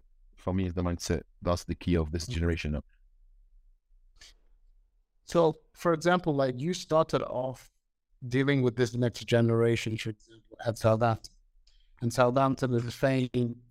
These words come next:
Speaker 2: for the Southampton way. Like you said, it goes beyond, uh, the British rules. Uh, we've been working in football for the best part of twenty years.
Speaker 1: Yeah.
Speaker 2: And the Southampton way here,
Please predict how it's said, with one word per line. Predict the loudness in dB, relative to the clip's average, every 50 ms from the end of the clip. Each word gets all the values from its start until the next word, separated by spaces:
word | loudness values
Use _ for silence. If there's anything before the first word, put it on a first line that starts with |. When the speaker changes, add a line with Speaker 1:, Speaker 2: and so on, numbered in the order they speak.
| _
Speaker 2:
for | -2 -2
the | -2 -2
Southampton | -2 2 4 4 4 4 2 0 -2 -2 -4 -2
way. | 0 2 2 0 0 -6 _ _ _ _ _ _ _ _ _ _ _
Like | -4 -4 -2 -2
you | -4
said, | 0 2 2 2 2
it | 0 -4 -6 _ _ 0
goes | 2 2 2 2 0
beyond, | -2 0 2 4 4 4 4 2 2 0 0 -2 -4 -6 -10 _ _ _ _ _
uh, | _ -20 -20 -20 -20 -16 -16
the | -16
British | -4 0 2 4 4 4 2 0 -4 -2
rules. | -2 -2 -2 -2 -6 -12 -16 -18 _ _ _ _ _ _ _ -2
Uh, | 2 4 4 4 2 0 -6 -12 _ _ _ _ -10
we've | -8 -4 -2
been | 0 2 4
working | 2 2 2 2 2 2
in | 2 2
football | 0 0 0 0 0 0 -2
for | -2 -4
the | -6 0
best | 2 0 0 2 2
part | 2 2 2
of | 2 -2 -8
twenty | -4 -2 -2 -2 -2 -2 -2
years. | 0 2 2 2 0 -2 -6 -12 _ -20 _ _ _ _ _ _ _ _ -20 _ _ _
Speaker 1:
Yeah. | -4 -2 -2 0
Speaker 2:
And | 0 2 2 2
the | 0 -2
Southampton | -2 2 2 2 4 4 2 2 2 0 -2 -4 -4 -2
way | -2 -2 0
here, | 0 0 -2 -2